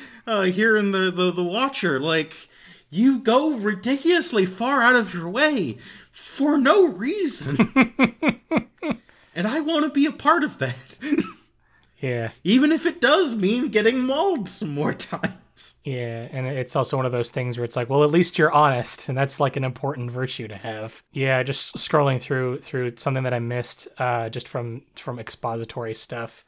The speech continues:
Speaker 2: I think partly why I don't like this, this doctor character is that he's really, like, functional. Like, he just exists as a, like, giant, "Hey, ask me about the backstory of the setting, please.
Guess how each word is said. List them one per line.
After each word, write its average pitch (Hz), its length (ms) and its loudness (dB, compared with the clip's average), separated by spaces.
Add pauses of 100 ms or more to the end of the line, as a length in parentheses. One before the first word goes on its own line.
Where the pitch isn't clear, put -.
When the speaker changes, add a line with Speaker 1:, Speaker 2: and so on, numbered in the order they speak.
(180)
Speaker 2:
I 151 80 0
think 269 180 0
partly 208 300 6
why 180 180 8
I 175 40 6
don't 165 160 6
like 143 200 0
this, 139 240 0
this 139 220 -2
doctor 127 420 -2
character 135 460 -2
is 123 80 -4
that 123 100 -8
he's 117 160 -8
really, 127 280 -2
like, 110 400 -8 (1000)
functional. 151 840 0
Like, 143 140 0
he 135 100 -8
just 139 200 -2
exists 120 560 -4
as 120 220 -2
a, 110 120 -8
like, 107 440 -12 (360)
giant, 131 600 2 (320)
"Hey, 180 520 4 (240)
ask 175 320 4
me 214 120 8
about 208 220 8
the 190 80 4
backstory 208 680 6
of 190 80 6
the 202 100 6
setting, 175 440 6
please. 165 600 0